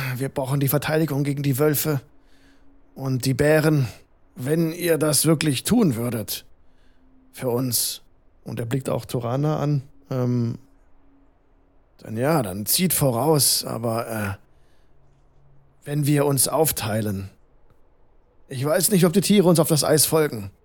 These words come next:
Das ist sicherlich ein Wagnis, das man eingehen muss. Und eine Nacht muss auf dem Eis verbracht werden. Eine Nacht sind wir mitten auf dem Eis und die Zwerge sehen uns vielleicht schon kommen.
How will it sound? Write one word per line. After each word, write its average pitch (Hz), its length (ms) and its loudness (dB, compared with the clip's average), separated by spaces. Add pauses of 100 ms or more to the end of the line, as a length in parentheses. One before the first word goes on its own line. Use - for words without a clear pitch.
Das - 160 -12
ist 131 160 -6
sicherlich 131 460 0
ein 127 160 -2
Wagnis, 120 400 -2
das - 180 -4
man 120 180 -4
eingehen 147 460 -2
muss. 143 340 -6 (600)
Und 123 180 -6
eine 147 360 0
Nacht 139 580 -4
muss 120 220 -4
auf 120 160 -4
dem 127 180 -2
Eis 131 280 0
verbracht 131 560 -6
werden. 101 360 -10 (720)
Eine 156 300 2
Nacht 127 380 0
sind 120 340 -4
wir 120 80 -2
mitten 135 320 -2
auf 120 180 -4
dem 131 160 -4
Eis 107 280 -6
und 110 100 -10
die 131 80 -10
Zwerge 110 380 -6
sehen 98 220 -8
uns 107 180 -6
vielleicht - 340 -12
schon - 180 -10
kommen. 104 300 -10